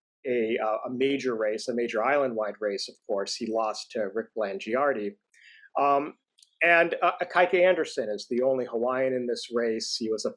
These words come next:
popular city councilman from the Windward side. Um, and then Sherry Minor McNamara, I think, is trying to run like Rick Blangiardi did, like Vicky Cayetano is doing, um, as an independent.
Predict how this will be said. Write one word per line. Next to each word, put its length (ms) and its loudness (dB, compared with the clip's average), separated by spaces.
popular 600 -2
city 400 -8
councilman 680 -4
from 340 -2
the 80 -4
Windward 420 -4
side. 540 -4
Um, 380 -2
and 220 0
then 140 2
Sherry 300 2
Minor 320 2
McNamara, 680 -2
I 20 -4
think, 220 -4
is 160 -8
trying 360 -2
to 100 -8
run 520 -2
like 260 0
Rick 220 -2
Blangiardi 680 -2
did, 180 -2
like 260 -2
Vicky 340 -4
Cayetano 640 -2
is 200 -4
doing, 320 -2
um, 180 0
as 160 -2
an 80 -4
independent. 880 -4